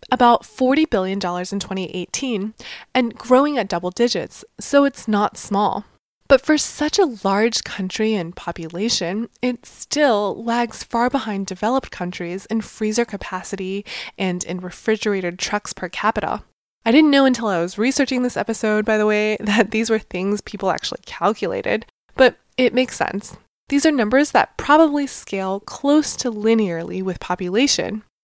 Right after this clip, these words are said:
So we can be fairly confident that unless Chinese people all begin only eating locally, those numbers are going to have to grow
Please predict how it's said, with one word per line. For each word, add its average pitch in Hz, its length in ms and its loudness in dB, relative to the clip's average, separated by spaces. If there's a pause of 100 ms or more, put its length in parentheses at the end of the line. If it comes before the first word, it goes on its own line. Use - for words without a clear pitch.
(180)
So 285 320 6
we 262 160 0
can 311 120 0
be 330 140 2
fairly 370 380 4
confident 202 680 0
that 233 260 4
unless 233 580 2
Chinese 240 400 -2
people 185 380 -4 (140)
all 262 240 6
begin 285 440 0 (120)
only 285 480 0
eating 185 360 -6
locally, 240 560 0 (380)
those 285 260 6
numbers 202 540 -2
are 247 140 2
going 262 260 0
to 302 80 0
have 277 420 0
to 269 100 -2
grow 170 440 -4